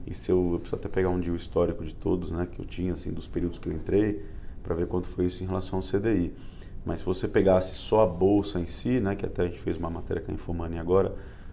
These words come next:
é, foi muito mais, é, dividindo o porquê que, que pessoas com pouco ou menos conhecimento sobre a bolsa, sobre ações da bolsa,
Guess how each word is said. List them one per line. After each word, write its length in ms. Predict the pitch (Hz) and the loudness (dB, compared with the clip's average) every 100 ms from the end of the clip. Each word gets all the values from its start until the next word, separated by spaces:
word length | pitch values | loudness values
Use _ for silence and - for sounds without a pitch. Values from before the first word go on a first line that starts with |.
| - | -10
é, 220 | - 87 82 | -4 -4 -4
foi 180 | - | -4
muito 240 | 85 87 90 | -4 -2 0
mais, 480 | 90 87 80 - - - - - - - | 0 0 -2 -6 -10 -10 -10 -12 -12 -6
é, 140 | 82 | -4
dividindo 800 | 82 90 90 80 90 107 98 92 | -2 0 0 0 2 4 4 2
o 40 | 85 | 0
porquê 380 | - - 95 | -2 -2 0
que, 360 | 95 98 190 87 | 0 0 0 0
que 120 | - | -4
pessoas 580 | - 90 - - 92 90 | -4 -4 -2 2 2 2
com 160 | - 80 - - - | -2 -8 -8 -12 2
pouco 320 | 98 101 - | 4 4 2
ou 60 | 90 | 2
menos 280 | 90 87 | 2 0
conhecimento 560 | - 87 85 90 90 85 | -2 -4 -4 -2 -2 -2
sobre 420 | - - 104 95 | -8 0 4 6
a 40 | 85 | 4
bolsa, 480 | 90 101 95 - - - - - - | 6 4 2 -6 -10 -12 -14 -12 -6
sobre 260 | - 87 | -2 0
ações 380 | 85 - 95 95 | 0 0 -2 0
da 80 | 85 | 2
bolsa, 480 | 82 95 95 - | 4 2 2 -4